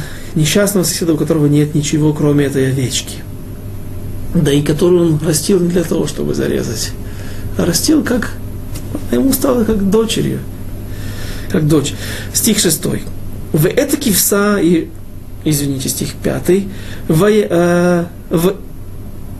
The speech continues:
ваихар аф Давид баиш меод. Вайомер эль Натан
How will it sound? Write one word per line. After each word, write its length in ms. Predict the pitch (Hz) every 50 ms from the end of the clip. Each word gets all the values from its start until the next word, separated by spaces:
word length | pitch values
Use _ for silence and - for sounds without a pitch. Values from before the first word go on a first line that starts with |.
| - - - - - - - - -
ваихар 680 | - 185 214 226 240 226 - - 247 247 247 247 - - -
аф 240 | 190 190 190 180 - - - - - -
Давид 600 | 160 151 143 139 165 208 208 - - - - -
баиш 760 | - 165 139 - - 233 240 247 233 202 - - - - - - - - - - - - -
меод. 440 | 180 190 196 196 190 165 151 143 139 127 - - - - - - - - - - -
Вайомер 400 | - 160 165 214 254 240 233 220 -
эль 140 | 190 185 175
Натан 460 | 170 156 151 175 170 170 170 170